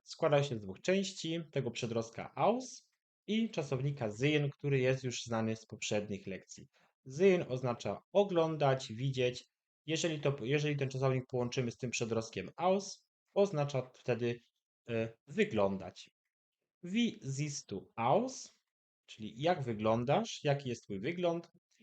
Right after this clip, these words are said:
Ich sehe sehr sportlich aus. Czyli mam bardzo sportowy wygląd, czyli jakby dużo trenuję. Wie sehen deine Haare aus?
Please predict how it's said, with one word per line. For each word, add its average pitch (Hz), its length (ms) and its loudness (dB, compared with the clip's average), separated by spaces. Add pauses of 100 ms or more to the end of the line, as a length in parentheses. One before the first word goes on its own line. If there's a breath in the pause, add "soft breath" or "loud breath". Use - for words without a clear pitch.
(280 soft breath)
Ich 196 180 -4
sehe 143 520 2
sehr 139 240 2
sportlich 190 640 0
aus. 92 440 -10 (140)
Czyli 175 400 -6 (420)
mam 151 220 0
bardzo 139 260 2
sportowy 127 580 0
wygląd, 98 380 -6
czyli - 180 -10
jakby 110 360 -4 (100)
dużo 120 320 -6
trenuję. 98 540 -6 (960)
Wie 165 140 -6
sehen 143 420 2
deine 110 320 0
Haare 104 520 -2
aus? 170 480 -2